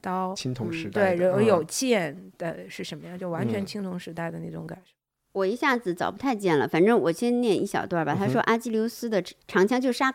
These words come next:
Speaker 3: 赫克托尔的时候，
Speaker 2: 嗯哼。
Speaker 3: 其实就是他说他右手举枪为神样的赫克托尔构思祸殃，
Speaker 2: 嗯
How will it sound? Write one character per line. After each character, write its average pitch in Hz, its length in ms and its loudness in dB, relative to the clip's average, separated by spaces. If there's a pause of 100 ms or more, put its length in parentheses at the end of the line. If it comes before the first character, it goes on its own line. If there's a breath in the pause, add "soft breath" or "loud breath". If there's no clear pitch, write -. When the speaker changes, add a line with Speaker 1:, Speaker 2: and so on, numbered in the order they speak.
Speaker 3:
赫 240 200 -2
克 185 120 -4
托 254 200 -2
尔 190 140 2
的 - 100 -14
时 - 180 -12
候， - 120 -4
Speaker 2:
嗯 - 100 -2
哼。 127 60 -4
Speaker 3:
其 185 80 4
实 196 60 0
就 196 100 2
是 185 100 0
他 202 160 0
说 208 220 0 (300 loud breath)
他 285 160 4
右 302 200 8
手 185 240 4
举 190 200 -2
枪 196 380 2
为 214 180 6
神 175 300 2
样 240 200 4
的 170 80 2
赫 - 180 -4
克 190 140 -2
托 202 260 -2
尔 - 140 0
构 196 240 0
思 - 240 -4
祸 196 240 -2
殃， 156 240 0
Speaker 2:
嗯 175 60 -4